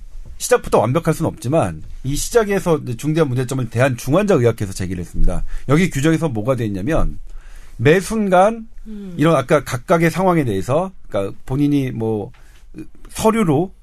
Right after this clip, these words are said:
Speaker 1: 문서로 의지를 표명했건 아니면 가족 전원이 동의를 했건
Speaker 2: 음.
Speaker 1: 그것 and 의사 두 명이 컨펌을 해야 된다. 확인을 해야 됩니다. 반드시 의사 두 명이 객관적으로 이 상황들을
Speaker 2: 그러니까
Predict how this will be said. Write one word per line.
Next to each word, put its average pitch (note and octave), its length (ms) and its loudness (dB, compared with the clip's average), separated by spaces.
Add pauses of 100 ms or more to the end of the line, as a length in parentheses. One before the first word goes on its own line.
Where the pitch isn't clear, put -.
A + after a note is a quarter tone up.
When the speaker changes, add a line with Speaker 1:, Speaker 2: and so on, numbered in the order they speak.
(240)
Speaker 1:
문서로 E3+ 800 4
의지를 C3+ 300 0
표명했건 D3 580 0
아니면 A2 240 -2
가족 C#3+ 360 -4 (100)
전원이 G3 500 2
동의를 A#2 300 0
했건 G#2+ 480 -2
Speaker 2:
음. E3 400 -6 (100)
Speaker 1:
그것 F3+ 480 4 (220)
and F#3+ 560 4 (560)
의사 G3+ 380 6 (100)
두 B2+ 160 -2
명이 E3+ 640 4 (540)
컨펌을 A#3+ 480 2
해야 F2+ 80 -2
된다. F2 240 -6
확인을 A3 360 -2
해야 F#2+ 120 0
됩니다. D#2+ 460 -8
반드시 G#2 340 -4
의사 G2 160 -4
두 G#2 100 -8
명이 G#2 200 -4
객관적으로 C3 600 -2
이 B2 100 -2
상황들을 C3+ 640 -2 (360)
Speaker 2:
그러니까 - 220 4